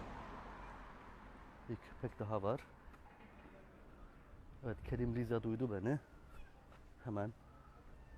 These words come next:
geldi. Liza tamam geldim. Tamam. Tamam Liza. Geldim. Tamam Liza. Tamam şimdi geldim işte.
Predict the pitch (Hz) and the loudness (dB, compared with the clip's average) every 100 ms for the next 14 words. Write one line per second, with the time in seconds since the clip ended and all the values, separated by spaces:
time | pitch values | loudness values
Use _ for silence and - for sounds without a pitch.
0 | - - - 117 107 95 104 113 - - | -10 -10 4 8 8 8 6 4 -4 -6
1 | - - - - - 156 175 180 196 202 | -6 -4 -6 -6 0 6 8 8 8 8
2 | 202 214 226 262 - - - - - - | 8 8 8 6 4 -4 -6 -6 -2 4
3 | 147 214 254 - - - - - - - | 8 8 6 -4 -10 -10 -10 -10 -12 -10
4 | - - - - - - 143 180 196 208 | -10 -10 -10 -10 -8 0 6 8 8 8
5 | 226 262 - - - - - 135 139 170 | 8 8 2 -10 -10 -10 2 8 8 8
6 | 220 - - - - - - - - - | 4 0 -10 -12 -12 -10 -10 -10 -10 -10
7 | - - - - - 117 160 180 202 247 | -8 -8 -8 -4 2 6 6 6 8 8
8 | 254 - - - - 113 131 175 - 120 | 8 -2 -8 -6 -4 2 4 4 2 4
9 | 135 156 - - 107 113 196 - - | 4 2 -2 2 4 6 4 4 0